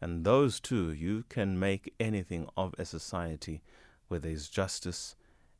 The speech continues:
and equality. Now, to say goodbye to our guest here on the Hashtag Tuesday Takeover on Tuesday, the sixteenth of January. Snobuntu, thank you so much for your time. I appreciate the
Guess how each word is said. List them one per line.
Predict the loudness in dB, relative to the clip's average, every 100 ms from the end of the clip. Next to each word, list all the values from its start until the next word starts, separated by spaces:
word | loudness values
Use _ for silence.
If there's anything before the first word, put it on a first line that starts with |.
| -12 -2
and | 0 0 -2 -4
equality. | -8 -2 0 0 0 0
Now, | 2 2
to | 2 -2
say | -2 0
goodbye | 0 -2 2 6 8 8 4
to | 0 2 2 0 -16 -10 0
our | 2 2
guest | 4 4 4 0
here | 2 4 4
on | 2
the | 0
Hashtag | -2 -2 -2
Tuesday | 0 -2 2 0
Takeover | 0 2 2 2 2 4 4 2 2
on | 0 -2 -4
Tuesday, | 0 2 4
the | 2 0
sixteenth | -4 -2 -2
of | -2 -2
January. | 2 6 6 6 4 2 -2 -10 -18 -18 -20 -20 -20 -20 -20 -20 -20 -20 -20 -14
Snobuntu, | 6 12 12 12 12
thank | 10 8
you | 6
so | 6 8
much | 8 6
for | 2 6
your | 8 8
time. | 6 6 8 8 4 2 0
I | 4 6
appreciate | 6 4 2 2 4 6 6 4 -4 -4
the | 2 4 6 4 2